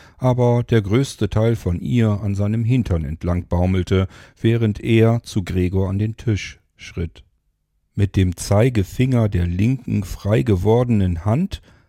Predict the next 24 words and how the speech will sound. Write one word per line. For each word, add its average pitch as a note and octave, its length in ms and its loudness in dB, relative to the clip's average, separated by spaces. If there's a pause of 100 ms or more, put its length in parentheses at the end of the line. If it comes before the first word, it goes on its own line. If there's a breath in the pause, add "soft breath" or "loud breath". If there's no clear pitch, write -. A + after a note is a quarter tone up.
(140 soft breath)
zeigte - 460 -4
er A2+ 260 2
auf A2+ 160 -4
den G#2+ 200 -4
Papierstapel E2 1080 -2 (180)
auf - 240 -12
dem E2 180 -8
Tisch. - 420 -2 (920)
»Sind A2+ 300 2
das F#2+ 220 -2
etwa G2 380 -4
alles - 300 -4
bereits - 580 -4
eingegangene A2 640 0
Aufträge G#2 560 -2
für - 140 -2
heute G2+ 220 2
Nacht? G2 460 -4 (580 loud breath)
Na, E2+ 300 2
das - 260 -6
kann D#3 200 -2
ja D3 100 0
arbeitsreich F#2 720 -4
werden. F#2 400 0